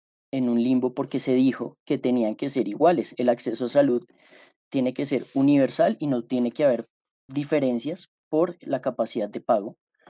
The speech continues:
eh, entre las personas. Entonces, eh,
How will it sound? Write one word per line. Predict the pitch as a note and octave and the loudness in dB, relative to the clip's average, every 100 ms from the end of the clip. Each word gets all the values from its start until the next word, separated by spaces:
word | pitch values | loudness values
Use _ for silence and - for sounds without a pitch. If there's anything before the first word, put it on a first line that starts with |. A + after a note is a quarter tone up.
| _ _ _ _ _ _ | _ _ _ _ _ _
eh, | C3 B2+ A2+ - | -6 -6 -6 -6
entre | B2+ B2+ | -6 -4
las | A#2+ A#2 | -4 -4
personas. | - A#2+ - F3 - - _ _ _ _ _ _ _ _ | -6 0 2 2 -2 -16 _ _ _ _ _ _ _ _
Entonces, | D#3 E3 F3 E3 D3+ F#3 - _ | -6 -2 0 -2 -2 -10 -16 _
eh, | - C#3 C#3 C3 B2+ A#2+ - | -2 2 2 2 2 0 -2